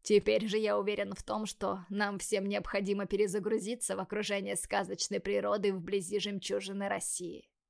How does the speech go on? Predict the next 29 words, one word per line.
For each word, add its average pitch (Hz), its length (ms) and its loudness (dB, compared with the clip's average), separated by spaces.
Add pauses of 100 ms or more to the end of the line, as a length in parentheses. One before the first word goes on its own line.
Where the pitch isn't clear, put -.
(140)
«Переехать?» 208 800 2 (380)
«Тебя 190 360 0
что-то 190 400 -2
здесь 190 300 0
держит?» 214 580 -4 (680)
«Нет». 214 440 -2 (220)
«Меня 202 400 2
тоже. - 420 -8 (540)
Ты 214 220 6
и 208 40 6
Стеша... 202 640 -2 (220)
Самые 208 420 2
родные 208 400 -2
люди, 208 280 2
и 196 160 0
вы 202 120 4
теперь 196 340 -2
всегда 196 400 0
будете 190 380 0
со 185 200 0
мной. 180 360 -10 (440)
Я 214 180 4
давно 233 340 4
хотел 190 360 -2
переехать, 196 760 0 (220)
но 202 180 2
воспоминания 208 760 0
прошлой 202 420 0
жизни 196 420 2